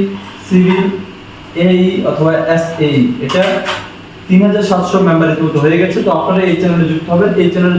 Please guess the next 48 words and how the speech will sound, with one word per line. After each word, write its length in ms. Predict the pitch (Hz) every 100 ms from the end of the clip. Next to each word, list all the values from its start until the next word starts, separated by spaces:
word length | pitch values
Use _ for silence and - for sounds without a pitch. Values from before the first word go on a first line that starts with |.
| 160
যুক্ত 140 | 165 180
হলে 140 | 190 170
আমার 180 | 151 156 - - - - - 160
ইনফরমেশনগুলো 840 | 180 202 196 196 202 190 180 202 196
আপনি 140 | 165 151
এখানেও 240 | 151 147 120
পাবেন, 220 | - - - - - - 127 -
ঠিক 100 | 196
আছে? 180 | - 131 127
তো 40 | 147 147
এই 80 | 156
চ্যানেলে 280 | 170 165 165 165
ক্লিক 140 | 180 190
করলে 180 | 190 214 165
আপনার 180 | 151 147
এই 100 | 143
চ্যানেলে 280 | 160 160 160 160
নিয়ে 140 | 147
যাবে 140 | 170 208 156
এবং 100 | 147 147
এখানে 200 | 147 160 156
আমি 100 | 196 214 -
সকল 260 | 175 180 185 175
যে 60 | 165
সকল 140 | 175 170 165
ইনফরমেশন 360 | 175 175 - 180
দিই 120 | 214
সবগুলো 220 | - - 151
আপনি 140 | 147 143
দেখতে 180 | 151 127
পাবেন। 220 | 123 - - - - - -
তাই 120 | 180 180 175
আপনারা 200 | 196 202
যারা 140 | 208 202
এখনো 180 | 208 202
এই 60 | 185
চ্যানেলে 240 | 190 190 175
যুক্ত 160 | 180 180
হননি, 220 | 190 202 208
তারা 140 | 175 143
দ্রুত 180 | 156 180
এই 160 | 190 175
চ্যানেলে 240 | 180 175 160
যুক্ত 140 | 170 180
হয়ে 120 | 175 185
যাবেন। 180 | 190 123 123 - - - - -
আর 200 | 151 151 151 165
আপনারা 200 | 185